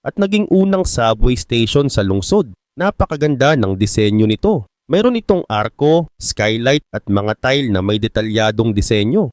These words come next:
Pero noong dumami ang pasahero, ay kinailangang gawing mas mahaba ang mga tren. Dahil hindi ito kasya para sa mahabang tren, ay isinara ito noong nineteen forty-five. Sa ngayon ay hindi ito ginagamit pero nananatiling buo.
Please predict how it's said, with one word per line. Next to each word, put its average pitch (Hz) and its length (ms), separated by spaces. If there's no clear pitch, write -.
Pero 208 240
noong 233 240
dumami 175 480
ang 151 160
pasahero, 123 800
ay 147 80
kinailangang 170 720
gawing 117 320
mas 110 240
mahaba 107 560
ang 107 160
mga 104 240
tren. 214 240
Dahil 220 240
hindi 196 320
ito 185 240
kasya 143 480
para 104 320
sa - 80
mahabang 104 560
tren, 156 320
ay 104 240
isinara 110 320
ito 139 320
noong 110 240
nineteen 110 400
forty-five. 110 640
Sa 202 240
ngayon 240 320
ay 190 160
hindi 185 400
ito 170 160
ginagamit 120 720
pero 110 320
nananatiling 110 880
buo. 190 320